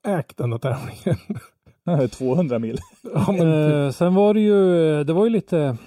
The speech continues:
Speaker 3: tävlingar. Det var väl någon brejsladstävling bland annat och en dragracing-tävling som Jim Olofsson tog hem båda.
Speaker 1: Mm.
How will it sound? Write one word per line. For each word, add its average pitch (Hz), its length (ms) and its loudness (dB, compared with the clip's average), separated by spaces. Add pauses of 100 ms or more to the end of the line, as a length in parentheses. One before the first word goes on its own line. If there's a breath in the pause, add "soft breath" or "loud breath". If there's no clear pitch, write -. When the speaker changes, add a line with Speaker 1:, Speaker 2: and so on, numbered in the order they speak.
(180 loud breath)
Speaker 3:
tävlingar. 143 440 0
Det 156 60 -2
var 185 140 0
väl 185 80 0
någon 170 120 0
brejsladstävling 160 920 0
bland 190 240 -2
annat 160 380 -2
och 165 260 -6
en 147 120 0
dragracing-tävling 131 1000 -2
som 123 260 -4
Jim 123 160 -2
Olofsson 160 380 -4
tog 120 140 -4
hem 113 180 -6
båda. 143 160 2
Speaker 1:
Mm. 240 160 0